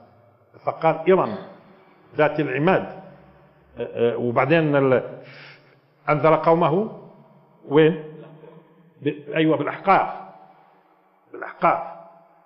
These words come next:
وحدد بالضبط. أما طبعًا شو معنى الأحقاف؟ هذه تف-، ما بت-، بتعنيناش الآن، بس هي إذن المنطقة اليوم موجودة في الظفار.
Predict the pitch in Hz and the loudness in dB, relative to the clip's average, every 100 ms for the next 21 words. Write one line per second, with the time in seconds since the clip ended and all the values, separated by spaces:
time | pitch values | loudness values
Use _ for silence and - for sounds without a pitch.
0 | _ - - 165 160 131 135 135 160 - | _ -8 0 2 4 4 2 2 2 0
1 | - - - - 135 143 - - 139 135 | -14 -20 -20 -10 -4 -4 -4 -4 -2 -2
2 | - - - 175 151 151 143 123 - 175 | -4 -14 -2 0 2 0 0 -2 -2 -2
3 | 180 151 139 127 131 131 131 - 135 - | 0 -2 -2 -8 -10 -8 -10 -8 -10 -6
4 | 131 131 131 139 123 123 190 208 - - | -6 -4 -2 -4 -4 -4 -4 -4 -10 -10
5 | 123 - 170 156 143 165 165 - - 113 | -8 -4 -2 0 2 2 0 -8 -12 -4
6 | 147 165 - 143 147 170 143 127 147 147 | -2 -2 -2 0 0 0 0 -2 -2 -2
7 | 143 120 113 117 95 - | -2 -4 -2 -2 -2 -6